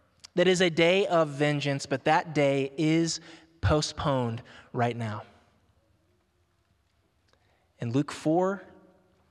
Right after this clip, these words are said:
eighteen and nineteen,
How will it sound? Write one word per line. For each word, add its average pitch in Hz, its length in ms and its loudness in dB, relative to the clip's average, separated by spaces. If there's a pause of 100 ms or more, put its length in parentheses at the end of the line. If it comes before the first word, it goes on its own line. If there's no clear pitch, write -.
(1500)
eighteen 165 420 -2
and 156 140 0
nineteen, 113 540 -8